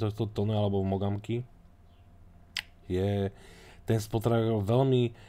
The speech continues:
príjemný doplnok, ktorý sa fakt hodí do niektorých situácií. V tej situácii napríklad, kde bola tá lietadlová loď za ostrovom. Keby som ju nedropol, to znamená, keby som nedal zaútočiť tými lietadlami, úplne kľudne som mohol pre vlastný tým svietiť.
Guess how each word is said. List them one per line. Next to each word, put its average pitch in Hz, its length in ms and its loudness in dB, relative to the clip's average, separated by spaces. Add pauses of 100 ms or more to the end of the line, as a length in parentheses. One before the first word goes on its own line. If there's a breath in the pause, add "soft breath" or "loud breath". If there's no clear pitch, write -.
(320 loud breath)
príjemný 120 640 4
doplnok, 120 480 2
ktorý 113 240 0
sa 110 160 -2
fakt 120 240 2
hodí 113 160 0
do 107 160 0
niektorých 107 320 0
situácií. 98 720 -4 (400 loud breath)
V - 80 -20
tej 131 160 4
situácii 120 480 2
napríklad, 110 400 0
kde 117 80 2
bola 117 160 2
tá 113 80 -2
lietadlová 110 480 0
loď 104 80 0
za 101 80 2
ostrovom. 92 400 -2
Keby 143 160 2
som 135 160 0
ju 120 160 2
nedropol, 131 640 4
to 113 80 -4
znamená, 107 320 0
keby 110 160 2
som 107 160 0
nedal 104 320 2 (160)
zaútočiť 101 720 -2
tými 101 240 0
lietadlami, 107 480 -2 (400 loud breath)
úplne 139 320 2
kľudne 110 320 0
som 104 160 -2
mohol 107 160 2
pre 104 160 0
vlastný 95 320 0
tým 92 160 -2
svietiť. 101 480 -4